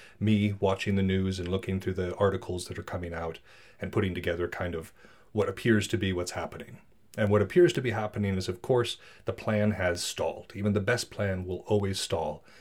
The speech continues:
And there are certain cities that are putting up a fight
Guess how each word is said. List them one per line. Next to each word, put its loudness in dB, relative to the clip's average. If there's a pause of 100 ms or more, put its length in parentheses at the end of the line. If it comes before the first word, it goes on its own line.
(300)
And 0 (360)
there 2
are -2
certain 0
cities -2 (200)
that 0
are -4
putting 0
up -8
a -10
fight -8